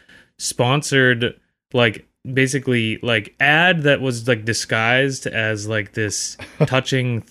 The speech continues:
Speaker 1: like, I don't know, P S A or something
Speaker 2: Yeah.
Speaker 1: like that. But the original host comes back. He's wearing, like,
Speaker 2: Steve.
Speaker 1: the cl-, yeah, Steve. He's wearing the shirt he used to wear in the show. He's wearing a hat that has, like, a logo from the original series
Speaker 2: Is he wearing a
Speaker 1: on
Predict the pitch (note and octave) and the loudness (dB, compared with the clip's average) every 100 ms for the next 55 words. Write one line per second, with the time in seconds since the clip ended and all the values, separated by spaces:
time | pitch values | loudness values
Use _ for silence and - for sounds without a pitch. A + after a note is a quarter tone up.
0 | _ - B2+ G#2+ - - - B2 B2 G2 | _ -4 0 0 -4 -16 -2 0 0 -2
1 | - C3 C3 A#2 - G2+ B2+ A#2 B2+ B2+ | -4 0 2 2 0 2 2 2 0 2
2 | C#3+ A#2+ A#2 D#3 D3 B2+ B2+ D#3+ E3+ E3 | 4 4 2 0 0 0 2 2 2 0
3 | C#3+ C#3 - C#3 A#2+ A#2 A2+ A#2+ A2+ A#2+ | 0 -2 -2 -4 2 2 2 -2 0 4
4 | B2+ B2+ B2 A2+ A2 - - - C#3+ B2+ | 4 4 2 0 -2 -6 -6 2 2 4
5 | B2 - C#3 G#2+ E2+ - C#3 B2+ A#2 A#2 | 0 0 2 2 0 -2 0 0 0 0
6 | C3+ C#3+ B2 - D3 B2+ B2 C3 - B2 | 2 2 0 2 2 2 0 0 0 0
7 | A#2+ A2+ A2 - G#2+ G2 G2+ F#2+ B2 B2+ | 2 2 0 -2 -2 0 -2 -2 0 2
8 | B2+ A#2+ - A#2+ B2 C3 G#2+ A#2 A2 G#2+ | 2 2 0 0 0 -2 -2 -2 -2 -2
9 | G2+ F#2+ G2+ A2+ A#2+ A#2 - A#2 A2 G#2+ | -2 -2 -4 0 2 0 -2 -4 -2 0
10 | G#2+ G#2+ A#2 A2+ A2 - A#2+ A#2+ B2 B2 | -2 -2 -2 -2 -4 0 0 2 2 0
11 | C3+ C#3+ C3+ F3+ F#3 B2+ | 0 4 6 6 6 4